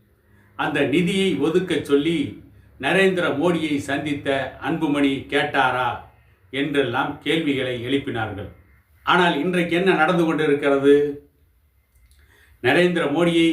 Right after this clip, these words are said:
அன்புமணி சந்தித்த பொழுது அதற்கு இல்லாத கதைகளை எல்லாம் இட்டு கட்டி பேசிய திமுகவை சார்ந்தவர்கள் இன்றைக்கு நிர்மலா சீதாராமனை சந்திக்கிறார். கலைஞனுடைய மகள்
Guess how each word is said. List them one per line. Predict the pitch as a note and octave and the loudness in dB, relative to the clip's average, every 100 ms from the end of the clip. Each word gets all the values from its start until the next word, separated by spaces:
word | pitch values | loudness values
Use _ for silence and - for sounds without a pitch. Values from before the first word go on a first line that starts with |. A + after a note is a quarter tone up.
| C3 | 0
அன்புமணி | D3 E3 D#3 C#3 | 0 2 2 2
சந்தித்த | C#3 C#3+ D#3+ - C#3+ | 0 0 0 0 2
பொழுது | C#3 D3 F3+ F3 - - - _ _ _ | 4 4 4 2 2 -2 -8 _ _ _
அதற்கு | D3 D#3+ C#3 D3 A#2+ | 0 2 2 2 2
இல்லாத | D#3 E3+ E3 D3+ C#3+ | 2 4 4 0 -4
கதைகளை | - C#3 E3+ D#3 D3+ | -4 -2 -2 -2 0
எல்லாம் | D3 D#3 E3+ B2 | 0 2 0 0
இட்டு | C#3+ - E3 - | -4 0 0 2
கட்டி | C#3 C#3+ D3 C#3 | 0 0 0 2
பேசிய | C#3+ C#3+ C#3+ C3+ | 2 2 2 -2
திமுகவை | A#2 C#3+ D#3 C#3+ C#3 B2+ B2+ A2+ | 0 0 2 2 2 2 0 -4
சார்ந்தவர்கள் | B2+ B2+ A2 G#2+ G2 B2 D3 - - _ _ _ _ - - | -4 -2 -2 -6 -6 -6 -8 -14 -20 _ _ _ _ -20 -6
இன்றைக்கு | C3+ D#3+ D3+ C#3+ C#3 C3 G2+ | -2 2 2 4 4 2 0
நிர்மலா | C#3 D#3 D#3+ D3 C3+ | 0 2 2 2 0
சீதாராமனை | D3+ D3+ D3+ C#3 C3 B2 B2 G#2+ | -4 -2 2 2 2 0 -4 -4
சந்திக்கிறார். | C3+ C#3+ C#3 C3+ C#3 E3+ F3 - _ _ _ _ - | -2 0 2 2 2 0 -2 -12 _ _ _ _ -4
கலைஞனுடைய | D3+ E3+ D#3 C#3+ C3 B2+ | -2 0 0 -2 -2 0
மகள் | C#3 C#3+ | 0 2